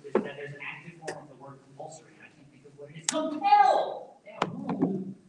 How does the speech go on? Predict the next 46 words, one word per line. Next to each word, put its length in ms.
It's 100
like 180
a 20
bad 300
game 180
of 80
Scrabble 340
in 200
my 120
own 140
brain. 360
They 140
have 160
the 160
power 280
to 60
compel 880
you 220
to 100
do 240
these 300
things. 540
That's 180
why 100
we 180
have 160
so 160
few 180
chairs 380
in 100
here. 140
That's 100
why 140
we 80
have 160
the 60
door 300
locked, 280
because 120
we're 80
not 220
open 260
to 80
the 160
public. 300
Why? 400